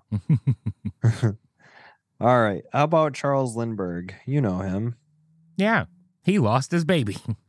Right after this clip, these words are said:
Speaker 2: Ah, these things happen. It was the twenties,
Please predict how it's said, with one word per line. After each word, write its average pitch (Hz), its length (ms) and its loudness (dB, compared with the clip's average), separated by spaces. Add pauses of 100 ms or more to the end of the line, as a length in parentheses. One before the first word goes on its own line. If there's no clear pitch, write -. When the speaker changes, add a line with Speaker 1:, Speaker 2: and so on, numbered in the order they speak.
(340)
Speaker 2:
Ah, 123 220 4
these 104 240 -2
things 95 240 -10
happen. 87 460 -8 (440)
It 123 100 -4 (200)
was 165 160 2
the 156 80 0
twenties, 120 600 -6